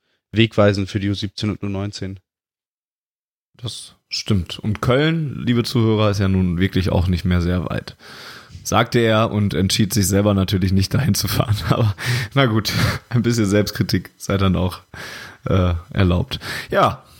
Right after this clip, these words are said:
Speaker 2: gut, ich hab, am, anfangs hab ich großtönig, äh, gesagt, ich brauch mir meinen Wecker nicht stellen, also meine dreißig Minuten Uhr, dass wir,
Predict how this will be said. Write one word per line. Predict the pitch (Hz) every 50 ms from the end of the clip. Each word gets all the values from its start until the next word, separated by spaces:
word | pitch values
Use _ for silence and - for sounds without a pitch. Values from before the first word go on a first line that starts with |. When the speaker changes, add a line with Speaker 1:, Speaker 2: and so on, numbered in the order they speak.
| - -
Speaker 2:
gut, | 202 254 254 - - - - - - -
ich | - 127 - 156
hab, | 175 160 - 107 - -
am, | - 151 156 -
anfangs | - 175 190 247 233 220 196
hab | 202 190
ich | 175 143
großtönig, | - 143 170 196 - - - 185 180 180 180 151 -
äh, | - 78 113 143 156 143
gesagt, | 120 98 160 151 160 160 160 156 135 -
ich | - 139 - -
brauch | 147 156 175
mir | 175 170 156
meinen | 143 139 139 139 131
Wecker | 180 190 254 165
nicht | 127 113 -
stellen, | - - 107 107 110 120 123
also | 113 104 107
meine | 113 110 110 110
dreißig | 104 107 120 131 131 131
Minuten | 117 117 123 131 135 98 107
Uhr, | 110 73 117 120 123 131 143 151 151 -
dass | 117 120 117 117
wir, | 120 120 120 117 117 110 85 67 67 65 58